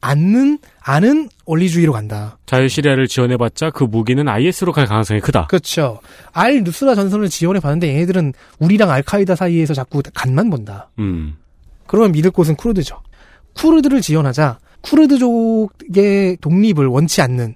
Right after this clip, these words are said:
Speaker 1: 절대 원치 않는 나라 터키가 이 내전에 개입하게 됩니다.
Speaker 2: 오.
Speaker 1: 쿠르드를 견제하-,
Speaker 2: 네,
Speaker 1: 해야 되니까.
Speaker 2: 네.
Speaker 1: 터키의 목적은요. 직접 터키가 말을 하-, 한 것은 아니었지만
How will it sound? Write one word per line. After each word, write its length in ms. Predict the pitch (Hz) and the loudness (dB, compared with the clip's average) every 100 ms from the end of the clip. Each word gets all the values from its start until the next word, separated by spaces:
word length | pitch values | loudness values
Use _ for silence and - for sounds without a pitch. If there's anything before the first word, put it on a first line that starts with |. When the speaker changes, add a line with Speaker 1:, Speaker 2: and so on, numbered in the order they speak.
| - | -14
Speaker 1:
절대 560 | - 156 285 359 - 277 | -8 -6 0 -2 2 2
원치 280 | 185 - | 2 2
않는 160 | 165 143 | 0 0
나라 300 | 127 117 110 _ _ - | -2 -4 -8 _ _ -16
터키가 580 | - - - 185 175 220 _ - | -2 -2 -2 0 0 -2 _ -6
이 120 | 156 | -2
내전에 300 | 135 139 135 | 0 0 -4
개입하게 380 | 123 123 120 117 | -4 -6 -6 -10
됩니다. 280 | 95 - - - | -12 -18 -12 -2
Speaker 2:
오. 560 | 107 110 113 110 92 - _ _ _ _ _ _ _ | 0 2 4 2 0 -8 _ _ _ _ _ _ _
Speaker 1:
쿠르드를 360 | - 254 226 170 | -4 -2 0 -2
견제하-, 500 | 131 127 131 117 117 | -2 -2 -4 -4 -4
Speaker 2:
네, 100 | 110 | 0
Speaker 1:
해야 140 | 110 | 0
되니까. 380 | 92 85 82 - | 0 -2 -6 -8
Speaker 2:
네. 360 | 107 92 78 80 - _ _ _ _ _ _ _ _ _ _ | -4 -2 -4 -8 -16 _ _ _ _ _ _ _ _ _ _
Speaker 1:
터키의 340 | 320 - 330 | -4 0 0
목적은요. 600 | 214 - 208 180 135 143 - _ _ _ _ | 0 -2 -2 -2 -4 -6 -12 _ _ _ _
직접 320 | 170 - 208 | -4 2 2
터키가 340 | - - 220 175 | 0 -4 0 2
말을 240 | 135 156 | 2 2
하-, 80 | 165 - | 0 -2
한 120 | 226 | -2
것은 200 | 226 196 | 0 0
아니었지만 560 | 135 131 139 131 107 | 0 -2 -4 -6 -8